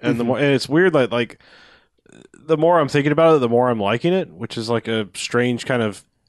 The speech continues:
Speaker 1: opposite feeling to most movies nowadays.
Speaker 2: It is the J J Abrams movie for me that gets better when I think back on it, as opposed to every other J J Abrams movie that I think gets worse when I think back on it.
Speaker 1: Mission Impossible Three.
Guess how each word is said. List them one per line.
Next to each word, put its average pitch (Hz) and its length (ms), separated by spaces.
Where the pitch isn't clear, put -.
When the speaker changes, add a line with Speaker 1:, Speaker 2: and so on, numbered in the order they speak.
Speaker 1:
opposite 117 460
feeling 131 300
to 127 80
most 127 240
movies 123 280
nowadays. 151 520
Speaker 2:
It 185 180
is 202 160
the 175 140
J 165 240
J 165 220
Abrams 131 420
movie 123 260
for - 160
me 113 460
that 117 240
gets 117 200
better 123 380
when 127 160
I 131 80
think 135 200
back 131 260
on 143 160
it, 143 200
as 117 180
opposed 123 360
to 120 120
every 127 300
other 117 180
J 117 200
J 113 140
Abrams 117 380
movie 127 380
that 110 260
I 107 140
think 113 240
gets - 180
worse 113 440
when 113 180
I 104 60
think 110 200
back - 220
on - 140
it. - 80
Speaker 1:
Mission 82 280
Impossible 80 360
Three. 85 300